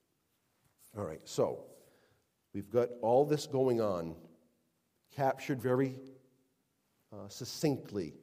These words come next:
by the, the Apostle John. "Many believed in his name when they saw the signs that he was doing."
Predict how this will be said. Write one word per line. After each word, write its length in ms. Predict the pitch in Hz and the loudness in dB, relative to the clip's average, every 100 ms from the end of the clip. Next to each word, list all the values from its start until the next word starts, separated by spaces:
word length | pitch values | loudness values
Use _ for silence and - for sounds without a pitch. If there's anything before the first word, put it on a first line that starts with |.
| - | -10
by 140 | 98 95 | -4 -4
the, 120 | 95 - _ _ _ _ _ _ _ _ _ _ _ _ _ _ | -6 -16 _ _ _ _ _ _ _ _ _ _ _ _ _ _
the 120 | - 98 | -8 -6
Apostle 480 | 98 110 92 98 | -2 -2 -2 -4
John. 460 | 90 98 95 85 80 - - _ _ _ _ _ _ - | -4 -2 0 -2 -4 -12 -20 _ _ _ _ _ _ -4
"Many 320 | 107 127 165 | 2 6 6
believed 500 | 151 135 120 113 107 | 4 2 2 0 -2
in 140 | 120 | 0
his 180 | 117 107 | 0 0
name 420 | 104 98 95 95 - - - - - - | 0 0 0 -4 -8 -20 -20 -20 -18 -4
when 240 | 107 101 | -2 0
they 160 | 98 92 | -2 -4
saw 720 | - - 107 110 87 71 69 - - _ _ _ _ _ _ - | -8 -2 2 4 4 0 -4 -12 -20 _ _ _ _ _ _ -14
the 80 | |
signs 500 | 85 - 87 85 78 | -12 -6 -4 -4 -6
that 100 | 78 | -10
he 100 | 82 | -10
was 220 | 80 73 - | -10 -12 -12
doing." 340 | 78 67 62 | -12 -12 -14